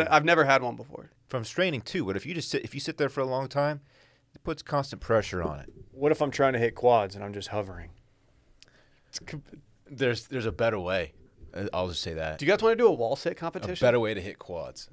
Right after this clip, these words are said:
Speaker 1: Dude, you're not gonna get me off that wall.
Speaker 3: Oh, D-, Dave will last fifteen seconds on that wall.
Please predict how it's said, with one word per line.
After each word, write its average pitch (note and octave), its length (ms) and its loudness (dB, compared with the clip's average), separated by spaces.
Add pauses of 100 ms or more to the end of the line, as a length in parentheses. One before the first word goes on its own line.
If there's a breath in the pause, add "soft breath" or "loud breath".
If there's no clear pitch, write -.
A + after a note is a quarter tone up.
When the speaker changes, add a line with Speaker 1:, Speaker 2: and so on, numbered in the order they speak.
(100)
Speaker 1:
Dude, B2+ 260 2
you're B2+ 100 2
not C3 160 4
gonna B2+ 120 -2
get A2+ 200 0
me A2+ 80 -2
off G#2 160 -4
that G#2+ 160 -4
wall. - 300 -6 (1040)
Speaker 3:
Oh, D#2+ 180 -12
D-, D2 220 -20
Dave G2 200 -4
will F2+ 80 -6
last E2+ 220 -4
fifteen F2 340 -10
seconds D2+ 400 -10
on D#2 140 -14
that D2 160 -12
wall. E2+ 260 -14